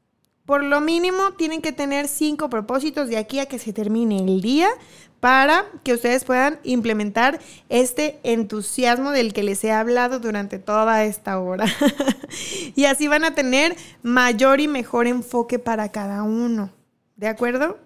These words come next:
Ustedes empiecen con cinco y con esos cinco, este, de cinco a diez, yo les recomiendo de cinco a diez para que, para que logren enfocarse. También es importante, eh, revisar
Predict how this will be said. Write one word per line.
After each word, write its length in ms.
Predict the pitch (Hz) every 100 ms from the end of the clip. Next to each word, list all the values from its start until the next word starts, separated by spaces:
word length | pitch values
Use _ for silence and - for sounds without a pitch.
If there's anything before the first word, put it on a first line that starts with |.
| -
Ustedes 340 | - 240 254
empiecen 420 | 247 254 294 349
con 200 | 381 427
cinco 340 | 415 403 415 494 640 - _ _
y 100 | 240
con 180 | 240 226
esos 260 | 226 269
cinco, 460 | 269 330 320 370 440 - - _ -
este, 760 | 254 226 - 240 226 214 214
de 120 | 202 220
cinco 280 | 302 302 370
a 60 |
diez, 360 | 262 175 135 208
yo 100 | 226
les 160 | 247
recomiendo 440 | 247 240 208 208 226
de 140 | 247
cinco 240 | 240 277 311
a 60 |
diez 260 | 277 240 240
para 200 | 269 247
que, 300 | - 226 - _
para 260 | - 233 208
que 680 | 226 214 208 208 208 208 -
logren 440 | 233 240 254 285 277
enfocarse. 800 | 247 226 226 208 190 190 - 220 - - _ _ -
También 280 | 294 330
es 100 | 392
importante, 840 | 415 359 285 254 285 311 359 370 392
eh, 360 | - 254 240 233
revisar 640 | 240 233 220 - 254 339